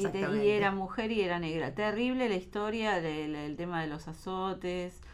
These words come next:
Speaker 1: eh, y el tema también de ser mujer, ¿no? El castigo por ser negra, ser pobre.
Speaker 2: Ahora, lo increíble es la valentía.
Speaker 1: La
Speaker 2: Esa, la,
Speaker 1: valentía.
Speaker 2: esa valentía de enfrentarse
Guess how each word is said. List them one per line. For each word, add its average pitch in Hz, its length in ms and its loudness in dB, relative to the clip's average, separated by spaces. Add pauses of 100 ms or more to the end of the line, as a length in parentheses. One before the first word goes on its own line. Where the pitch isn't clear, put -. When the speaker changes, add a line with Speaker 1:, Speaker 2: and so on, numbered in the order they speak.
(320)
Speaker 1:
eh, 139 440 -6
y 160 60 -2
el 160 140 -2
tema 190 260 -4
también 170 360 -2
de 160 300 -2 (560)
ser 160 140 -4
mujer, 160 480 -2
¿no? 165 360 0
El 147 260 -4
castigo 156 420 -4
por 139 160 -6
ser 151 200 -6
negra, 170 360 -4
ser 160 240 -6
pobre. 175 540 -2 (240)
Speaker 2:
Ahora, 170 240 0
lo 165 140 0
increíble 175 640 2
es - 200 -8
la 160 140 -2
valentía. 143 600 -8 (300)
Speaker 1:
La 170 220 2
Speaker 2:
Esa, 170 140 2
la, 165 100 2
Speaker 1:
valentía. 160 320 0
Speaker 2:
esa 175 220 0
valentía 160 520 2
de 165 100 4
enfrentarse 160 920 -2